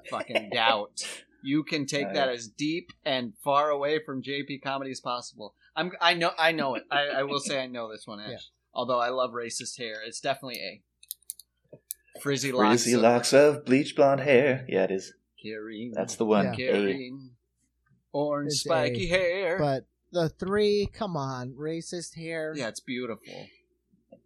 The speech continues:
Speaker 3: Kudos.
Speaker 1: Ku-
Speaker 3: Quizmaster.
Speaker 1: Kudos to the Quizmaster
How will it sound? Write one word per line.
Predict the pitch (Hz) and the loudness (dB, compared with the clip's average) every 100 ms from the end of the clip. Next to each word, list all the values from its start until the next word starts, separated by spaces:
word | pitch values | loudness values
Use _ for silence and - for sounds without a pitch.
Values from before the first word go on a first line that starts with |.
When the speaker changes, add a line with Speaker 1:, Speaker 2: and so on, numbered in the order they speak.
| 185 - - - - - _ _ _ _ _ _ _ _ _ _ _ _ _ _ _ _ _ _ _ | -16 -14 -16 -14 -12 -14 _ _ _ _ _ _ _ _ _ _ _ _ _ _ _ _ _ _ _
Speaker 3:
Kudos. | - 151 113 92 - - _ | -6 -4 -4 -8 -14 -20 _
Speaker 1:
Ku- | - 180 147 | -2 -2 0
Speaker 3:
Quizmaster. | 131 120 - 131 117 | -2 -4 -6 -6 -6
Speaker 1:
Kudos | 135 147 147 147 120 123 123 120 | -8 -10 -10 -10 -8 -6 -6 -8
to | 123 | -10
the | 110 | -12
Quizmaster | - 127 107 113 107 - | -10 -10 -10 -10 -12 -14